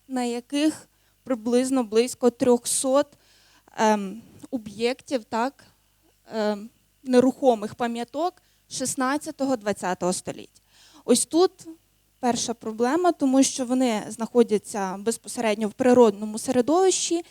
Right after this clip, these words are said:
і перші зазнають атмосферних впливів, перші зазнають руйнування.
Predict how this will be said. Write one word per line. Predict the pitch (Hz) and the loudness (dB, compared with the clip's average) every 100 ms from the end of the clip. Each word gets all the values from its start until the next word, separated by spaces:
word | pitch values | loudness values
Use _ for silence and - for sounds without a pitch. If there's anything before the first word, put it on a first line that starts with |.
| - - _ | -20 -20 _
і | 269 254 | -2 -2
перші | - 233 277 - 302 | 0 0 0 0 0
зазнають | 240 233 240 233 226 254 285 - - _ _ | 2 0 0 0 2 4 2 -2 -20 _ _
атмосферних | 240 247 233 - 202 208 214 | -6 -2 -4 -2 -2 -2 -6
впливів, | - - 190 160 - - _ - | -8 -6 -4 -4 -10 -16 _ -4
перші | 240 262 - | -2 -2 -4
зазнають | 254 233 233 233 233 277 - | -2 -2 0 0 2 0 0
руйнування. | - 233 220 208 175 170 320 | 0 2 2 0 -4 -4 -6